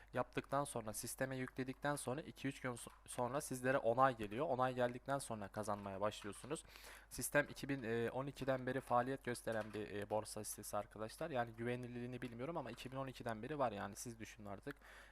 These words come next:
Öğrenin ve kazanın bölümü bizi ilgilendiriyor. Öğrenin ve kazanın bölümüne bastıktan sonra atıyorum ben... e,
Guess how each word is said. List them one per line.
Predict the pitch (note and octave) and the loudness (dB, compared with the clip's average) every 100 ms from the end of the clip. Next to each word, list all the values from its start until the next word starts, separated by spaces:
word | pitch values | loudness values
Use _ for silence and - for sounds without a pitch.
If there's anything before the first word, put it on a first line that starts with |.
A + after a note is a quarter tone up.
| - | -6
Öğrenin | A#2 C3+ C#3 D#3 D#3 | 0 4 4 2 0
ve | |
kazanın | D#3+ C3+ C#3+ C#3+ C3 | 2 4 4 2 0
bölümü | C3+ C#3+ | 0 0
bizi | B2+ A2 | -4 -4
ilgilendiriyor. | G2+ G2+ G2+ G2+ A2+ D#3 | -4 -2 -2 -2 -4 0
Öğrenin | A#2+ A#2+ B2 | 0 0 0
ve | C3 | -4
kazanın | B2 B2 B2+ B2+ | -2 0 0 0
bölümüne | B2 A#2+ B2 | -2 0 2
bastıktan | A#2+ A#2 - - C#3 | 4 2 -4 -2 0
sonra | C3 - B2 | 0 -6 -4
atıyorum | - - B2 A#2+ A2+ | -4 -2 -4 -2 -2
ben... | A#2+ - | -2 -2
e, | G#2+ G#2+ G#2+ | 0 2 0